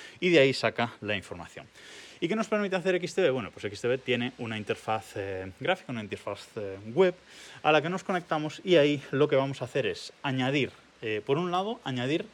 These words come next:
una lista, eh, típica lista de canales M tres U, eh, o M tres U ocho, que nos va a ofrecer, pues, eh, pues en mi caso, yo que tengo un decodificador de,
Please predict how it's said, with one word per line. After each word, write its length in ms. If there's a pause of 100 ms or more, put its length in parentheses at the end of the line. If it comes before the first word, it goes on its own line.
(480)
una 220
lista, 580
eh, 220
típica 300
lista 260
de 80
canales 380
M 140
tres 240
U, 120 (300)
eh, 240
o 100
M 100
tres 200
U 80
ocho, 280 (200)
que 400
nos 140
va 60
a 40
ofrecer, 400
pues, 380 (460)
eh, 460 (160)
pues 140
en 100
mi 80
caso, 380 (100)
yo 140
que 100
tengo 220
un 80
decodificador 640
de, 400